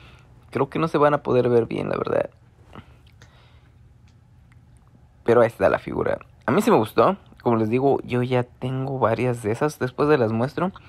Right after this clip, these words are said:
Me las encontré en una venta de garage también y, pues, me las compré. Y aquí está cómo se ve la figura por la parte de atrás. Por la parte de atrás trae más, este, detalles, sobre todo en esta parte que sería la, la espalda.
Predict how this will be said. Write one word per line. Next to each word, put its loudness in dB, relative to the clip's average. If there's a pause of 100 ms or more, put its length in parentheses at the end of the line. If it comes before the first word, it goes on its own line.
(380)
Me -4
las -4
encontré -4
en 0
una 2
venta 0
de 2
garage 0
también -4
y, -8 (140)
pues, 0
me -2
las -6
compré. -6 (1600)
Y 2
aquí 2
está 2
cómo 0
se 0
ve 2
la 2
figura 0
por -2
la 2
parte -2
de 2
atrás. 0
Por 0
la 4
parte 2
de 6
atrás 0
trae 2
más, 0
este, -8 (960)
detalles, 0
sobre -2
todo 2
en 2
esta -4
parte 0
que -12
sería -4
la, -2 (1080)
la 4
espalda. 0